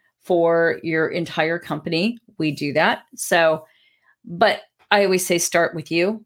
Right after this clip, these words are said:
because I think that's the best place to start. So I am your secret weapon, by the way. All right. So wake up statement one more time. It is not about being charitable.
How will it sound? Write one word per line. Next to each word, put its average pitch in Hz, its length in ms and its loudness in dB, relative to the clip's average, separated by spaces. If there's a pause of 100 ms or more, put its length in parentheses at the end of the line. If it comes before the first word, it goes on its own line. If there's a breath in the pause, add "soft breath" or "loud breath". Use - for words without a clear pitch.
(120)
because 165 280 -6
I 151 80 0
think 156 240 -10
that's 151 240 -4
the 139 80 -6
best 135 260 -6
place 135 220 -2
to 147 100 -12
start. - 360 -6 (340)
So - 360 0 (180)
I 180 100 2
am 180 180 2
your 175 100 -2
secret - 420 -4
weapon, 151 340 0
by 131 160 0
the - 100 -4
way. - 280 -2 (500 loud breath)
All 208 120 4
right. 156 240 0 (140)
So 185 640 2 (440 loud breath)
wake 190 420 2
up 311 220 4
statement 196 920 0 (100)
one 170 320 -4
more 226 200 2
time. 208 880 0 (160)
It 233 220 -2
is 156 240 -6
not 180 280 -2
about 240 240 -2
being 247 200 -4
charitable. 196 680 -2